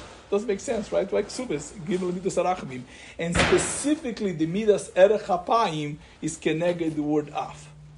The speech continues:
But I think as an introduction, it makes a lot of sense, right?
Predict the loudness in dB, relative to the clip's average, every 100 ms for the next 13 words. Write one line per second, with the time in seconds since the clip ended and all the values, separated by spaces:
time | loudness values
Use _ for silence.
0 | -20 -20 -10 -4 -2 -2 0 2 2 2
1 | -4 -4 4 4 4 -2 -4 -4 -2 -2
2 | -2 -4 -4 -4 -4 -6 -4 -4 -6